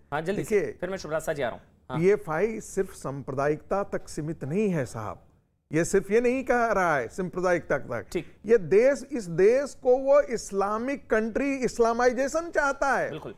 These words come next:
Speaker 2: वो सिर्फ ये नहीं, वो
Speaker 1: वो उनको
Speaker 2: नहीं
Speaker 1: भी पता
Speaker 2: चाहता
Speaker 1: है,
Speaker 2: है
Speaker 1: सबको
Speaker 2: कि
Speaker 1: पता
Speaker 2: ये,
Speaker 1: है भाई ये।
Speaker 2: ये, ये, ये, ये देश के टुकड़े हो जाएं। इस
Speaker 1: ठीक।
Speaker 2: टुकड़े से ज्यादा
Speaker 1: जी,
Speaker 2: ये
Speaker 1: एक मिनट
Speaker 2: पूरा
Speaker 1: आप
Speaker 2: देश एक
Speaker 1: राधिका जी
Speaker 2: पाकिस्तान
Speaker 1: आ
Speaker 2: बन
Speaker 1: रहे
Speaker 2: गया था, एक नया पाकिस्तान बनाने की बात है।
Speaker 1: ठीक है,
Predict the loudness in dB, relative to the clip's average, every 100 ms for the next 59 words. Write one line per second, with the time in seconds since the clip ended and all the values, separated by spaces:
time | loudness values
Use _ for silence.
0 | 2 2 2 -4 -6 -2 4 4 4 -2
1 | -4 -2 4 4 4 -2 -2 0 0 2
2 | 2 2 2 0 4 4 2 -10 -16 0
3 | 4 4 2 2 2 2 -2 -2 0 0
4 | 2 4 2 0 -4 -4 2 4 4 2
5 | -4 -6 -12 -8 -6 -2 -2 -2 0 2
6 | 2 2 0 -6 -14 -6 -4 0 2 2
7 | 2 -2 0 -4 -4 -4 -2 -2 0 0
8 | 0 -4 0 0 2 -2 0 -2 0 0
9 | -2 -4 -4 -2 0 0 0 -4 -4 -8
10 | -8 -8 -8 -8 -12